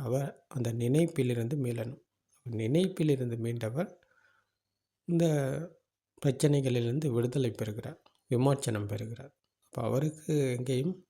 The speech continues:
பிரச்சனை இல்லை. அவர் சாந்தமான, இனிமையான சுவையோடு வீட்டிருப்பார். அவர்தான் <clears throat> புத்த தர்மம். அப்போ புத்த காலத்திலும் இந்த மாதிரி பிரச்சனைகள் இருந்துச்சுன்னு சொன்னோம்.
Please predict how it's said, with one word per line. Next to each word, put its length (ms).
பிரச்சனை 440
இல்லை. 180
அவர் 220
சாந்தமான, 640
இனிமையான 580
சுவையோடு 560
வீட்டிருப்பார். 640
அவர்தான் 440
<clears throat> 480
புத்த 320
தர்மம். 420
அப்போ 220
புத்த 360
காலத்திலும் 500
இந்த 120
மாதிரி 220
பிரச்சனைகள் 560
இருந்துச்சுன்னு 460
சொன்னோம். 340